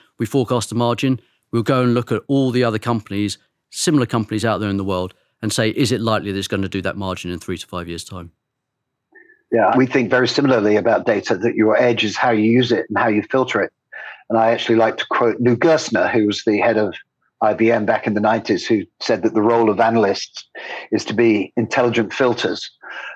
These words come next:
Speaker 2: Uh, when I started in this business, the role of the analyst was actually to get the data, which was very hard to get. So I do think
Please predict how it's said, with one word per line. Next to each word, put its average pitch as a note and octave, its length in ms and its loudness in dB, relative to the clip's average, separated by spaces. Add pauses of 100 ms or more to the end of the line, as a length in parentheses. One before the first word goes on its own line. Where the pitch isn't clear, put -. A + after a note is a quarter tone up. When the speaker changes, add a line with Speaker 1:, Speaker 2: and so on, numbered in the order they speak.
Speaker 2:
Uh, A2+ 240 4
when A#2+ 280 0
I B2+ 100 4
started A2+ 440 0
in G#2 80 2
this G2+ 160 0
business, G2+ 460 -2
the A2 100 4
role A2+ 200 4
of - 80 -2
the A2+ 120 4
analyst A2 340 0
was G#2 120 -4
actually A2+ 300 0
to F#2+ 100 -8
get B2+ 220 0
the G#2+ 80 0
data, G2+ 380 -2
which F#2+ 240 -10
was A2 120 0
very G2+ 240 0
hard G#2 300 0
to - 60 -8
get. - 260 0
So G#2+ 140 2
I G#2+ 60 4
do A2+ 180 0
think G#2+ 280 -4